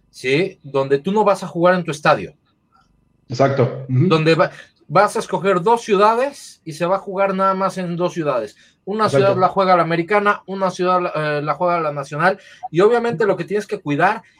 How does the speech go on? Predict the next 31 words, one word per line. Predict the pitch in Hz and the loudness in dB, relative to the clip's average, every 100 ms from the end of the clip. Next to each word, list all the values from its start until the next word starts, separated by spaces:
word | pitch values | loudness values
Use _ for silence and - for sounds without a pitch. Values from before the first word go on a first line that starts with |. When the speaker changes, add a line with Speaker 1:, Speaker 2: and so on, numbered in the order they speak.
| _ - | _ 0
Speaker 1:
es | 202 - | 0 0
que | 185 | -4
ningún | 170 175 190 247 262 | -2 -4 -4 -6 -6
equipo | 226 - 240 - 240 240 233 _ - - _ | -6 -6 -12 -4 0 0 -2 _ -20 -20 _
sea | - 208 202 | -8 0 2
local | 196 165 - 180 165 | 2 -2 0 0 0
ahí. | 135 131 - | -6 -8 -10
Por | 120 147 | -6 -2
ejemplo, | 196 180 98 - _ _ _ _ _ _ _ _ | -2 -2 -4 -8 _ _ _ _ _ _ _ _
si | - | -6
escoges | 151 220 214 214 | 0 2 2 2
Los | 185 - | 2 2
Ángeles | 208 202 - 135 104 - | 0 0 -4 -6 -6 -10
por | - 135 139 | -8 -6 -6
infraestructura | 139 139 - 135 165 175 170 | -8 -8 -10 -12 -4 2 2
hotelera, | 170 143 165 170 160 139 | 2 2 4 4 2 0
por | 131 | -4
veinte | 143 147 170 | -4 -4 -2
mil | 220 196 - | -2 -2 -2
cosas, | 185 190 196 233 _ _ _ _ 180 | -2 0 0 -2 _ _ _ _ -4
Evidentemente, | 185 196 240 240 240 240 233 226 - _ _ | -2 0 -2 -2 -4 -4 -6 -8 -10 _ _
sabemos | - 160 196 226 233 - | -4 2 2 2 0 0
que | 175 | -2
los | 147 143 127 | 2 2 0
Rams | 135 190 214 233 - - _ _ _ | 2 2 2 0 -12 -18 _ _ _
sí | - 185 | -4 2
van | 196 175 | 4 2
a | |
entrar | 147 156 | 0 0
a | 156 | 0
playoff, | 170 180 196 143 | 0 4 4 2